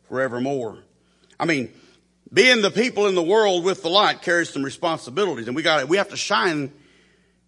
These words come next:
into the darkness of our society, and we need to send the light. I want you to notice something else from this section. Not only we see a place that's smothered in darkness,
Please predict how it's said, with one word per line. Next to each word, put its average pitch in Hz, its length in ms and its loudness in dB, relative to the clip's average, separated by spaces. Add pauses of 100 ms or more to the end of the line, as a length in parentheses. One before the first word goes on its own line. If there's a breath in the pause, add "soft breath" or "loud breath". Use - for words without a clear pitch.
(140)
into 170 200 2
the 147 100 -4
darkness 156 520 0
of 139 80 -12
our 151 200 2
society, 127 920 -6 (1120)
and 139 120 -4
we 156 80 0
need 156 180 0
to 123 60 -8
send 147 320 -2
the 147 40 -2
light. - 480 -6 (2250 soft breath)
I 127 60 -6
want 139 200 -6
you 147 80 -6
to 131 80 -4
notice 147 340 0
something 120 420 -4
else 151 220 0
from 110 140 -10
this 110 120 -6
section. 131 220 -4
Not 160 80 2
only 143 320 -2 (220 soft breath)
we 131 120 -6
see 143 280 -2
a 117 100 -2
place 151 600 -6
that's 117 160 -8
smothered 143 380 -4
in 120 120 -6
darkness, 104 480 -10